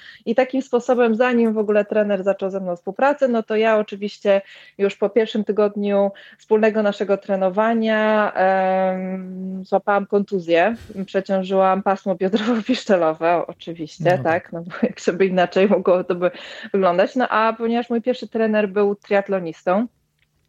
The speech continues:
Speaker 1: i zaczął mi opowiadać o triatlonie i zasugerował, że skoro po prostu mamy teraz przestój w bieganiu, no to może dobrze było, żebyśmy poszli sobie na basen i wspólnie popływali.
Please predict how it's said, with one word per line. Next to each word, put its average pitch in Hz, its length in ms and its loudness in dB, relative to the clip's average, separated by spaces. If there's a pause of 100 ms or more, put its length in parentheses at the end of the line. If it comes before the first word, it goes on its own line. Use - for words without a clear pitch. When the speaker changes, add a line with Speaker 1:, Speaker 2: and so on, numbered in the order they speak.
(160)
Speaker 1:
i 196 100 2
zaczął 202 280 2
mi 190 100 2
opowiadać 170 440 2
o 165 40 2
triatlonie 156 580 -2 (600)
i 190 420 4
zasugerował, 220 640 2
że 196 100 -4
skoro 196 280 -2
po 185 100 -8
prostu 185 280 -6
mamy 175 240 -2
teraz 165 220 -4
przestój 339 380 -2
w 294 40 -2
bieganiu, 269 600 0
no 214 140 -2
to 190 120 -8
może 175 360 -2
dobrze 165 260 0
było, 160 240 2
żebyśmy 165 360 -4
poszli 160 420 -4
sobie 151 260 -6
na 165 120 2
basen 240 680 2
i 170 220 -4
wspólnie 165 320 -2
popływali. 240 720 0